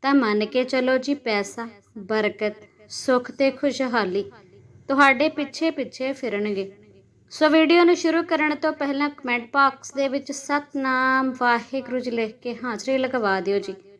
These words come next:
ਤਾਂ ਕਿ ਪਰਮਾਤਮਾ ਜੀ ਦੀ ਕਿਰਪਾ ਹਮੇਸ਼ਾ ਦੇ ਲਈ ਤੁਹਾਡੇ ਘਰ ਪਰਿਵਾਰ ਤੇ ਬਣ ਜਾਵੇ। ਸੋ ਵੀਡੀਓ ਨੂੰ ਸ਼ੁਰੂ ਕਰਦੇ ਹਾਂ। ਸਾਧ ਸੰਗਤ ਜੀ, ਅੱਜ ਆਪਣਾ ਗੁਰਬਾਣੀ ਕਥਾ ਵਿਚਾਰ ਦਾ ਵਿਸ਼ਾ ਹੈ ਕਿ ਮੂਲ ਮੰਤਰ ਦਾ ਜਾਪ ਕਰਨ ਤੋਂ ਬਾਅਦ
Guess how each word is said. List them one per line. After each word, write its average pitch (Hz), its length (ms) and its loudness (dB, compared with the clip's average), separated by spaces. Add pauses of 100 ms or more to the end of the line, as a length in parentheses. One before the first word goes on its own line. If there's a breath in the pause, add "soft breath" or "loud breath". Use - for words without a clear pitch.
(540)
ਤਾਂ 294 140 8
ਕਿ 330 160 4
ਪਰਮਾਤਮਾ 320 680 4
ਜੀ 294 200 -2
ਦੀ 302 160 -2
ਕਿਰਪਾ 277 420 -2
ਹਮੇਸ਼ਾ 277 560 0
ਦੇ 285 160 4
ਲਈ 269 200 0
ਤੁਹਾਡੇ 254 520 -2
ਘਰ 254 240 -2
ਪਰਿਵਾਰ 233 560 0
ਤੇ 247 200 -2
ਬਣ 254 260 -2
ਜਾਵੇ। 196 460 -4 (540)
ਸੋ 269 220 2
ਵੀਡੀਓ 269 360 4
ਨੂੰ 285 160 4
ਸ਼ੁਰੂ 302 360 -2
ਕਰਦੇ 190 420 -4
ਹਾਂ। 196 140 -8 (720)
ਸਾਧ 269 340 6
ਸੰਗਤ 339 420 4
ਜੀ, 381 120 2 (160)
ਅੱਜ 269 120 0
ਆਪਣਾ 302 460 2
ਗੁਰਬਾਣੀ 277 580 2
ਕਥਾ 285 360 0
ਵਿਚਾਰ 277 460 0
ਦਾ 277 180 2
ਵਿਸ਼ਾ 220 360 -2
ਹੈ 277 160 0
ਕਿ 294 180 -6
ਮੂਲ 240 340 2
ਮੰਤਰ 254 420 -2
ਦਾ 262 200 0
ਜਾਪ 208 380 -2
ਕਰਨ 233 360 -2
ਤੋਂ 269 220 -2
ਬਾਅਦ 190 280 0